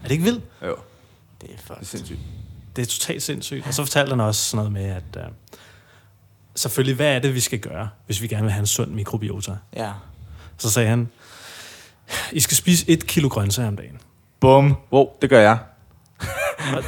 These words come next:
Speaker 1: det tror jeg, vi alle, alle os, der sidder her, gør, ikke?
Speaker 3: Somehow, ja.
Speaker 1: Han fik så ikke sagt, om det var rå eller, øh, hvad kan man sige, kogte,
Speaker 3: Nej.
Speaker 1: opvarmede
Speaker 3: Men det
Speaker 1: grøntsager.
Speaker 3: kan være, hvis man får et kilo, uanset hvad, så kan det være, at man rammer inden for, du ved, en,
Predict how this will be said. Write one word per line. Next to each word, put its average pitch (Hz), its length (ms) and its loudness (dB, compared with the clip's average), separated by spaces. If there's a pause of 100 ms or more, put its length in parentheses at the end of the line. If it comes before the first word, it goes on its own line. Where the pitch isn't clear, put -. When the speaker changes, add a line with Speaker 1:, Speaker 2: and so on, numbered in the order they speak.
(140)
Speaker 1:
det 139 100 2
tror 160 180 6
jeg, 165 140 4
vi 147 80 2
alle, 175 220 2 (240)
alle 180 200 4
os, 143 140 2
der 151 80 -2
sidder 139 240 0
her, 123 160 -2
gør, 113 240 -4
ikke? 170 180 0
Speaker 3:
Somehow, 110 520 -8
ja. 104 180 -4
Speaker 1:
Han 123 180 2
fik 135 160 2
så - 100 2
ikke 160 140 2
sagt, 143 220 4
om 151 80 2
det 131 100 2
var 117 80 4
rå 135 580 2
eller, 110 300 0 (420)
øh, 127 60 2
hvad 95 500 -4
kan 98 80 -8
man 104 80 -2
sige, 101 220 -8
kogte, - 500 -4 (160)
Speaker 3:
Nej. 98 220 -10
Speaker 1:
opvarmede 110 340 0
Speaker 3:
Men 104 80 -4
det 101 100 -4
Speaker 1:
grøntsager. 95 300 -6
Speaker 3:
kan 92 60 0
være, 92 80 0
hvis 92 140 -6
man 98 80 -6
får 107 160 0
et 110 160 -4
kilo, 113 420 -2
uanset 110 380 -4
hvad, 95 200 -2
så 110 120 -6
kan 104 100 -6
det 98 80 -8
være, 98 100 0
at 98 60 0
man 95 140 -2
rammer 92 200 -4
inden 95 160 -4
for, - 120 -12
du 101 120 -10
ved, 92 180 -6 (260)
en, 185 80 -12